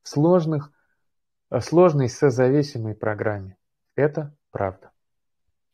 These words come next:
Значит, а, своим рассказом, спасибо, кстати, вам за открытость, своим рассказом вы показали, что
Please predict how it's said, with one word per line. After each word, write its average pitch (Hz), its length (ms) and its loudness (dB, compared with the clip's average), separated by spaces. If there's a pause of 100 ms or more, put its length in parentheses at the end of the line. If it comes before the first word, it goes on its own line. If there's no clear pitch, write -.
(1040)
Значит, 147 400 -4
а, 143 880 4
своим 175 240 0
рассказом, 175 440 0
спасибо, 147 360 -6
кстати, - 260 -6
вам 117 220 -2
за 117 80 0
открытость, 147 460 -6
своим 160 200 -4
рассказом 156 420 -2
вы 139 120 -2
показали, 127 680 -2 (200)
что 113 640 0